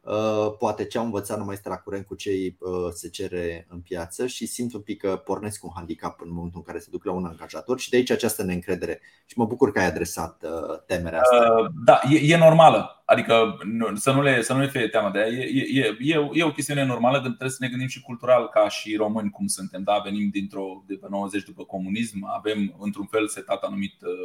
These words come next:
Speaker 2: sistemul, uh, educațional. Și e normal să poate să gândească așa, nu e nicio învinuire. Uh,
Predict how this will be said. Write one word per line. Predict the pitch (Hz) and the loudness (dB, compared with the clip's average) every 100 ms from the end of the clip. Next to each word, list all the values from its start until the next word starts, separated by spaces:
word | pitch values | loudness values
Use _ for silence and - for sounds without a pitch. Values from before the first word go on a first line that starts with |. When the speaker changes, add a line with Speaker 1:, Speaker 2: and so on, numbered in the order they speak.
| - | -10
Speaker 2:
sistemul, | - 101 98 98 95 92 | -8 -8 -8 -6 -6 -6
uh, | 92 92 92 | -8 -10 -8
educațional. | 101 98 - - 92 101 120 131 - - - _ | -8 -8 -10 -8 -2 2 2 2 -8 -20 -20 _
Și | - 120 123 | -6 2 4
e | |
normal | 131 127 135 | 6 6 6
să | 135 131 117 | 4 2 2
poate | - 113 | 2 0
să | 110 107 | -2 -4
gândească | 104 110 - | 0 2 2
așa, | 107 113 | 0 2
nu | 120 | 4
e | |
nicio | 117 - 113 110 107 | 2 0 2 4 2
învinuire. | 107 104 95 98 107 123 - _ | 0 0 -2 -2 -4 -4 -12 _
Uh, | - | 2